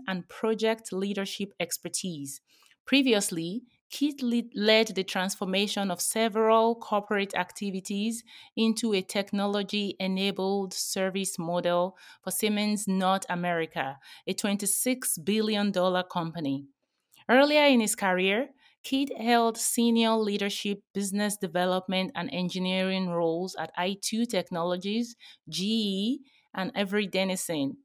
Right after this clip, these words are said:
including an overseas assignment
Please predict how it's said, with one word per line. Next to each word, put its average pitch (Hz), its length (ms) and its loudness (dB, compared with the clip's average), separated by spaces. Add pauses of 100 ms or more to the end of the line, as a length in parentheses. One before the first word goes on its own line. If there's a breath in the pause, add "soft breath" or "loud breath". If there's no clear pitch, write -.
including 220 920 0 (340 loud breath)
an 185 160 0
overseas 214 580 0
assignment 185 760 0